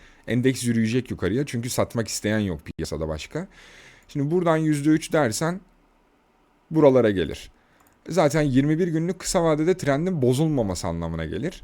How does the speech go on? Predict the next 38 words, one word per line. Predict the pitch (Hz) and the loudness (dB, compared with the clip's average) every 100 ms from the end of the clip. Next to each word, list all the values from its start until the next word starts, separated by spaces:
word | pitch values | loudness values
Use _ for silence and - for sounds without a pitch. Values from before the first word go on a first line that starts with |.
| - | -18
Ha, | - 127 | -10 -2
buraya | 156 190 | 2 4
kadar | 190 160 147 | 4 2 2
gelir | 147 170 101 | 4 2 2
mi? | 113 196 294 - - | 0 -4 -6 -12 -6
Ben | 143 | -4
çok | 135 160 131 | -2 -4 -2
sanmıyorum | 151 107 90 80 78 92 | -2 -2 -4 -4 -6 -6
dediğim | 107 110 107 | -4 -2 -2
gibi. | 87 78 - - | -4 -6 -10 -12
Yani | - 95 127 | -6 -4 0
burası | 170 - | 0 0
kırılınca | - 151 180 156 | 0 0 0 -2
zaten | 107 131 147 | 0 0 0
orası | 120 104 | -2 -2
ayrı | 87 104 123 | 0 0 0
bir | |
senaryoya | 117 110 107 107 104 | -2 -2 -2 -2 -2
dönüşür | 104 104 - 107 | -2 -4 -4 -6
bizim | 87 82 | -6 -6
için. | 82 92 | -6 -6
Yine | 113 110 | -4 -4
konuşuruz. | 117 110 113 156 185 - | -4 -8 -8 -8 -8 -4
Zaten | 110 107 127 | -2 0 -2
muhtemelen | 110 104 160 139 117 | -4 -4 -4 -2 -2
hisseler | 92 95 - 110 110 107 | -4 -8 -4 -2 0 0
de | 90 80 82 - - - _ | -2 -4 -6 -16 -20 -20 _
hani | - 90 85 90 | -10 -8 -6 0
"Yavaş | 92 110 117 | 2 2 2
yavaş | 110 92 | 0 0
beni | 107 107 | -2 0
boşalt." | 104 101 120 120 - | 0 0 0 -2 -4
demiş | 98 90 | -8 -6
olur | 92 87 85 | -6 -6 -6
buraya | 95 98 90 | -2 0 0
kadarlık | 98 92 87 85 90 | -2 -2 -2 -4 -4
bir | 90 - | -6 -6
inişte. | 92 82 - - 220 | -8 -8 -8 -8 -10